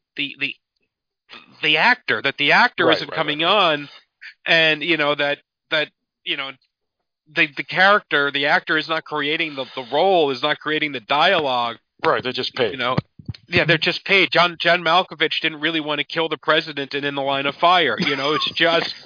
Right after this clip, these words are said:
Speaker 2: <laughs>
Speaker 1: um,
Speaker 2: Right.
Speaker 1: it, it's, oh my God, you know, it's just, and some people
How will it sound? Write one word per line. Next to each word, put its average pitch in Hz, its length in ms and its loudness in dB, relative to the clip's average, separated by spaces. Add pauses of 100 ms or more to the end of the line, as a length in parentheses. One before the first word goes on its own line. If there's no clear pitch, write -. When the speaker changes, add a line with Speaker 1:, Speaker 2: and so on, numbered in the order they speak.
(480)
Speaker 2:
<laughs> - 160 -18
Speaker 1:
um, 160 180 2
Speaker 2:
Right. 156 380 0 (600)
Speaker 1:
it, 185 300 0 (120)
it's, - 240 -8
oh 185 300 -2
my 170 100 -4
God, 170 400 0
you 147 140 -2
know, 143 140 -4
it's 147 220 -6
just, - 260 -6 (140)
and 147 160 0
some 175 240 -2
people 170 500 -2